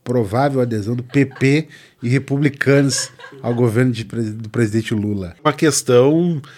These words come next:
Speaker 2: que desafia a capacidade do articulista pra usar os seus adjetivos, né? E é, eu, eu acho que é uma demonstração muito clara do, do, da imensa putaria política que tomou conta do país, né? A gente,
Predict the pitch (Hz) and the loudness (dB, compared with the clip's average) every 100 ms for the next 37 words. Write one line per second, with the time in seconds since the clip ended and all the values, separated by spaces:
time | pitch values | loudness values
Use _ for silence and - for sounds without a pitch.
0 | - - _ - 185 165 226 202 - 214 | -20 -20 _ -16 -12 -2 -2 -2 -8 -6
1 | 214 185 170 160 - 127 127 131 143 110 | -4 -4 -6 -8 -8 -6 -2 -2 -2 -6
2 | 113 113 110 107 107 104 - - 117 113 | -10 -10 -8 -8 -8 -10 -16 -12 -10 -8
3 | 123 123 139 131 139 135 123 127 139 135 | -10 -8 -8 -6 -4 -4 -4 -4 -2 0
4 | 143 127 165 170 147 113 104 95 101 101 | 0 0 -2 -4 -4 -6 -12 -12 -14 -14
5 | 98 _ _ _ _ _ _ - 135 131 | -16 _ _ _ _ _ _ -12 -12 -12
6 | - _ _ _ _ _ _ 226 277 247 | -18 _ _ _ _ _ _ -8 -6 -4
7 | 233 240 208 214 220 233 - - 226 208 | -4 -4 -2 -2 -2 -2 -8 -8 -4 -4
8 | 220 214 208 202 196 180 180 185 190 196 | -4 -4 -4 -4 -8 -10 -10 -12 -14 -16
9 | - 147 135 151 170 175 156 156 143 160 | -10 -6 -4 -4 -4 -8 -10 -18 -16 -12
10 | 185 185 160 135 127 123 113 120 127 139 | -8 -6 -6 -8 -10 -10 -6 -4 -4 -4
11 | 143 170 - 185 202 175 135 147 160 - | -6 -8 -10 -4 0 2 0 -2 -4 -6
12 | 123 123 147 139 - 160 160 143 139 147 | -10 -10 -12 -14 -14 -12 -12 -12 -12 -14
13 | 156 170 123 123 98 92 87 101 - 120 | -12 -10 -8 -10 -10 -12 -12 -14 -14 -12
14 | 123 | -12